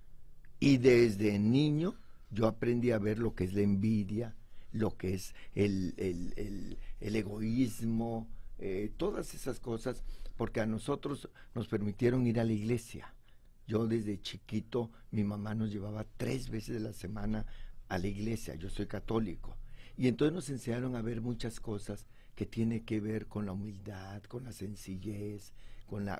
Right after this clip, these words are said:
con la fraternidad. Entonces tú vas viendo y,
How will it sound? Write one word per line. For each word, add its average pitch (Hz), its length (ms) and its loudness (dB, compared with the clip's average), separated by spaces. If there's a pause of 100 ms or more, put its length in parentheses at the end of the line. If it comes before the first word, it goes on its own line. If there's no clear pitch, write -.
con 98 220 -4
la 87 180 -4 (200)
fraternidad. 95 1120 -2 (340)
Entonces 147 600 -2 (120)
tú 127 120 -2
vas 139 200 2
viendo 123 440 0 (400)
y, 113 120 2